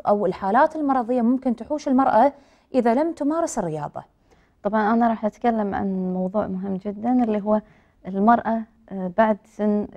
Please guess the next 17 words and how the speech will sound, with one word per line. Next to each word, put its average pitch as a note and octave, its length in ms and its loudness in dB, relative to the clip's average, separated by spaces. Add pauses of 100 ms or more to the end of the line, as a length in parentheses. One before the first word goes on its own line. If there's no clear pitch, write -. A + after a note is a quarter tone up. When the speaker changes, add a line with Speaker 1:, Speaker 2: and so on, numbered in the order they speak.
Speaker 2:
اليأس G#3+ 380 0
اللي G3+ 220 -6
بعد F#3+ 240 2
ما G3 100 0
تفقد G3 480 -4
هرمون G3+ 380 2
الأستروجين G#3 840 -4
لأنه G#3+ 240 2
يقل F#3+ 420 -2
بجسمها، A#3 500 -2 (320)
وبالتالي A#3 520 4
يأثر - 380 2
على G3+ 240 2
العظام G3 460 2
والعضلات F3+ 640 -2
وبعض F#3+ 220 0
الإصابات. D#3+ 560 -6